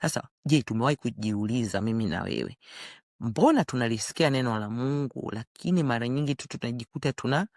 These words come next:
tunaenda hatua moja, tunarudi mbili nyuma.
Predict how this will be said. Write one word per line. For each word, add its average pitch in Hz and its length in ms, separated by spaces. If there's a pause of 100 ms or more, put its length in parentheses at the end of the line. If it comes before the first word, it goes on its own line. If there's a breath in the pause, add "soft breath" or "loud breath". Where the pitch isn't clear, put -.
(640 soft breath)
tunaenda 165 600 (720)
hatua 120 380
moja, 190 440 (240 soft breath)
tunarudi 104 420
mbili 127 360
nyuma. 101 400